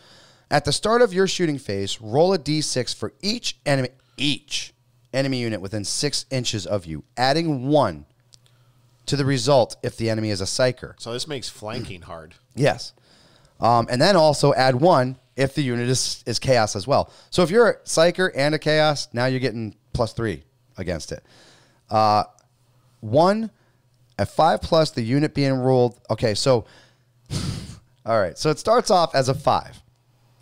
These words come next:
Speaker 1: On a five plus, D three mortal wounds. If you're a, if you're a Psyker, on a four plus,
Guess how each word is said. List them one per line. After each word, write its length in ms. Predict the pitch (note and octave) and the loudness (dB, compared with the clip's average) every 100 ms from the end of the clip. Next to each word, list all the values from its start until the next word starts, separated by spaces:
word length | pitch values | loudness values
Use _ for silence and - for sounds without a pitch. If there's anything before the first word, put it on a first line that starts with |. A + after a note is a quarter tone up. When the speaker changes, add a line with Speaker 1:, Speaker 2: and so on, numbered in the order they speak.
| _ | _
Speaker 1:
On 100 | A#2+ | -2
a 40 | A2+ | -2
five 500 | D3 E3 F3+ G3+ - | 0 0 2 0 -4
plus, 500 | - D3 G#2+ G#2 - _ _ G2+ | 2 2 2 0 -10 _ _ -6
D 180 | C#3 D#3 | -4 -2
three 220 | - C3 | -4 -4
mortal 300 | A#2+ G#2+ G2+ | -2 -2 -4
wounds. 340 | E2+ - - - _ _ _ _ _ _ _ _ - | -8 -16 -18 -20 _ _ _ _ _ _ _ _ -6
If 180 | D#3+ D#3 | -4 0
you're 180 | F3 | 2
a, 40 | D#3+ A#2 _ _ | 2 -2 _ _
if 200 | - C#3+ | -4 -2
you're 200 | F3 F3+ | 2 2
a 60 | C#3 | 2
Psyker, 720 | - - - B3+ B3 G2+ D2+ - _ _ _ _ _ _ _ _ _ _ _ _ _ _ _ - | 0 -2 2 2 2 -4 -10 -14 _ _ _ _ _ _ _ _ _ _ _ _ _ _ _ -8
on 140 | G#2 | -6
a 60 | F2+ | -6
four 400 | - - D#4 C4 | -4 4 6 4
plus, 560 | - G2+ - - - | 2 -2 -4 -8 -10